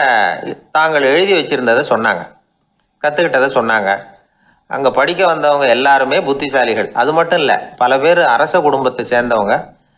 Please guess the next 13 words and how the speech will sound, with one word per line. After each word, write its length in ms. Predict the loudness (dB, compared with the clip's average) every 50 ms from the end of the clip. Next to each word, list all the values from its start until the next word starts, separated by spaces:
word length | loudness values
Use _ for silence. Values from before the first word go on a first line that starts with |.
| _ _ _ _ _ _ _ _ _ -8
அஹ், 220 | -4 -2 0 2 2
இளவரசர்களாக 840 | 2 2 2 2 2 2 0 0 -2 -2 -2 0 0 0 0 2
வேற 300 | 2 2 2 2 2 0
இருக்கிறவங்க. 760 | -2 -2 -4 -4 -2 0 0 0 0 0 0 -2 -2 -4 -8 -18 _ _ _ _ _ _ _ _ -10
அதனால 400 | -4 -2 -2 0 0 0 2 2
அவங்க 220 | 2 0 0 0 -2
கிட்ட 200 | -2 0 0 0
அபாரமான 600 | 2 2 2 2 2 2 2 2 0 0 0 0
கல்வி 320 | -2 -2 -2 0 0 0
அறிவை 300 | 2 2 0 0 0 0
எதிர்பார்த்தார். 800 | 0 -2 -2 -2 0 0 0 0 2 0 0 0 0 -2 -2 -4 -6 -14 -18 -20 _ _ _ _ _ _ _ _ _ _ _ _ _ _ _ _ _ _ _ _ _ _ _ _ -4
ஒருத்தன் 260 | -2 -2 0 0 0
வந்தான், 480 | 0 0 0 0 0 0 -2 -6 -14